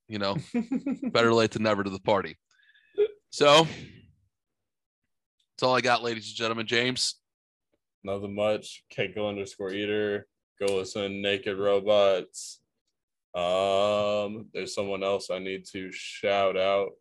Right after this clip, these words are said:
Speaker 2: real quick. My buddy James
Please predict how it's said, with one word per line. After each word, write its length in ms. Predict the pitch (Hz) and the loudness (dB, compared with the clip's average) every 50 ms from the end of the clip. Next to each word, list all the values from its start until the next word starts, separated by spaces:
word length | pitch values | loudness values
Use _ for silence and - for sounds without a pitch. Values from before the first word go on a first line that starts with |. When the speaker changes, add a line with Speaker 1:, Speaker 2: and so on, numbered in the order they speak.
| - | -18
Speaker 2:
real 300 | 95 92 95 98 101 101 98 - _ _ - | -12 -8 -6 -6 -6 -6 -8 -10 _ _ -14
quick. 440 | 98 98 98 95 95 98 110 139 - _ _ _ _ _ _ _ _ _ _ _ _ _ _ - | -10 -6 -4 -4 -4 -4 -6 -8 -12 _ _ _ _ _ _ _ _ _ _ _ _ _ _ -6
My 140 | 92 92 87 | -6 -4 -4
buddy 380 | 87 98 98 95 95 92 92 | 0 0 0 0 0 -2 -4
James 800 | 92 92 95 98 104 104 107 107 107 104 104 101 101 95 95 - | -8 -10 -8 -4 -2 0 0 0 0 -2 -2 -4 -6 -10 -10 -12